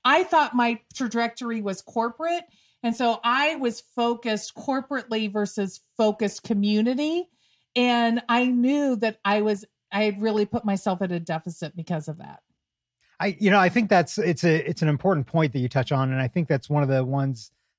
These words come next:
Speaker 2: that we don't necessarily talk about as much. I mean, we, we talk about, "Hey, you gotta work your network and whatever." But I think before you work your network, you've gotta build your network. Um, and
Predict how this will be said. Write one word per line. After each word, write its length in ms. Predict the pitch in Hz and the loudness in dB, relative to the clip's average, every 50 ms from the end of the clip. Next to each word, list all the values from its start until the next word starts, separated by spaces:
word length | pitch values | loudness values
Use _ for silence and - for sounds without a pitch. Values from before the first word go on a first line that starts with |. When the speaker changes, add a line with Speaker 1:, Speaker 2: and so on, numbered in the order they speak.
| _ | _
Speaker 2:
that 200 | - 139 135 113 | -4 -4 -4 -2
we 100 | 135 139 | -2 0
don't 300 | 127 147 143 143 143 - - _ _ _ | 2 2 2 2 0 -4 -8 _ _ _
necessarily 520 | 156 180 170 - 147 - - 156 143 139 | -2 -2 -2 -2 -6 -2 0 2 2 2
talk 240 | 127 - 131 120 - | 0 0 -2 -4 -2
about 200 | 127 131 123 127 | -2 -2 -2 -2
as 260 | 123 123 131 131 113 | -2 -2 -2 -2 -2
much. 380 | 123 139 139 131 123 117 - - | -2 -2 0 0 -2 -4 -4 -6
I 60 | 143 | -4
mean, 240 | 143 143 135 135 139 | -4 -2 -2 -2 -2
we, 180 | 139 147 156 147 151 160 | -2 -2 -4 -6 -6 -8
we 80 | 160 | -6
talk 220 | 135 - 185 165 - | 0 2 2 2 2
about, 220 | 147 139 131 135 | 2 0 0 0
"Hey, 160 | 120 151 151 | 2 2 2
you 240 | 147 135 131 131 131 | 2 0 -2 -2 -2
gotta 160 | 143 135 135 | -2 -2 -2
work 240 | 127 135 139 131 - | -2 -4 -6 -6 -4
your 80 | 143 127 | -4 -4
network 400 | 123 127 123 113 123 120 - - | -4 -4 -6 -6 -10 -10 -8 -8
and 100 | 131 123 | -8 -6
whatever." 380 | 120 120 120 113 117 120 117 - _ _ _ _ _ | -4 -4 -6 -6 -6 -10 -10 -12 _ _ _ _ _
But 180 | - 165 - _ _ - _ _ _ _ | -4 -4 -4 _ _ -20 _ _ _ _
I 40 | 175 | 0
think 140 | 180 247 240 | 0 2 2
before 240 | 185 175 - 220 202 | 2 2 4 4 4
you 100 | 175 147 | 4 4
work 280 | 135 180 302 - - | 4 4 4 4 4
your 100 | - 185 | 4 2
network, 320 | 156 139 139 147 151 135 - | 4 4 2 0 -2 -2 -2
you've 100 | 165 139 | 0 2
gotta 140 | 196 170 | 2 2
build 340 | 139 123 117 - 277 302 220 | 2 2 4 4 6 6 6
your 120 | 165 156 143 | 4 2 2
network. 420 | 131 131 123 120 123 117 117 - _ _ _ _ _ _ _ _ | 2 0 0 -2 -2 -4 -4 -6 _ _ _ _ _ _ _ _
Um, 260 | 143 139 139 156 143 - | 0 0 0 -2 -4 -2
and 320 | 180 175 170 160 160 170 | 0 2 2 2 0 -2